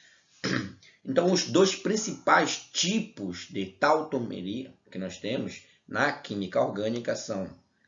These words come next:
a tautomeria aldoenóica e a tau-, tautomeria cetoenóica. A tautomeria aldoenóica, como o nome tá dizendo, acontece entre um aldeído e um enol.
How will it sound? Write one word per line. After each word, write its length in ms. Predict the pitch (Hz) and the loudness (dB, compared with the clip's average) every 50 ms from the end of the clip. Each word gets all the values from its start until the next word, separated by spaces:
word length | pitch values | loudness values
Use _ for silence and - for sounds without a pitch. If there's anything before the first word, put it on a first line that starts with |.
| _ _ _ _ - | _ _ _ _ -8
a 60 | 92 92 | -8 -6
tautomeria 840 | - - 113 117 - 120 110 110 107 101 101 101 101 90 - - - - | -2 2 0 2 2 2 -2 0 0 0 0 0 0 -2 -2 -4 2 4
aldoenóica 1400 | 120 143 160 175 180 160 120 104 98 98 90 90 87 85 78 76 76 76 85 104 113 - 143 151 170 180 - _ _ _ _ _ _ _ _ _ _ _ _ _ _ _ _ | 8 8 8 8 8 6 2 -4 -6 -8 -8 -8 -8 -10 -12 -14 -14 -12 -12 -12 -10 -6 -6 -6 -6 -6 -12 _ _ _ _ _ _ _ _ _ _ _ _ _ _ _ _
e 120 | - 98 101 | -8 -8 -6
a 40 | |
tau-, 260 | - - 113 98 110 110 - _ | -2 -2 -2 -2 -2 -10 -14 _
tautomeria 540 | - 110 117 - 131 117 107 95 101 117 113 | -4 -4 -4 -4 -4 -6 -6 -6 -6 -6 -8
cetoenóica. 1120 | - - - - - - 131 135 135 - - - 98 92 82 80 80 76 73 - _ - _ _ _ _ _ _ _ _ _ - - - - - _ _ _ _ _ - - - - | -8 -10 -16 -14 -6 -2 -2 -2 -2 -4 -8 -12 -12 -12 -12 -14 -16 -18 -18 -20 _ -20 _ _ _ _ _ _ _ _ _ -20 -20 -20 -20 -20 _ _ _ _ _ -8 -8 -4 4
A 140 | 151 131 127 | 4 4 4
tautomeria 760 | - 175 185 175 - 185 175 170 156 143 147 139 127 - - | 4 2 2 2 2 2 2 2 2 4 4 4 2 2 2
aldoenóica, 1120 | - 127 135 147 151 151 143 117 113 107 101 92 95 101 120 139 151 143 - - 90 90 | 4 6 6 8 6 4 4 2 0 -2 -2 -4 -6 -4 -2 -2 -2 -4 -6 -10 -10 -10
como 260 | - - 92 98 101 | -10 -12 -10 -8 -8
o 40 | 98 | -6
nome 180 | 98 98 98 95 | -6 -6 -6 -8
tá 80 | 101 | -8
dizendo, 320 | 107 117 107 107 120 131 147 | -10 -10 -8 -8 -6 -4 -4
acontece 560 | 143 156 135 131 - 117 127 135 - - 110 | -4 -6 -8 -2 -2 0 0 0 -4 -6 -8
entre 260 | 107 113 110 - 104 | -8 -8 -8 -8 -8
um 140 | 101 98 107 | -8 -6 -6
aldeído 720 | 147 151 151 151 139 117 110 117 131 135 135 139 151 - - | -6 -4 -2 -2 -2 -2 -2 -6 -6 -6 -8 -8 -10 -10 -10
e 120 | 117 120 | -10 -8
um 100 | 123 135 | -6 -6
enol. 500 | 147 156 139 120 98 87 80 - - | -4 -2 -2 -2 -2 -2 -4 -8 -16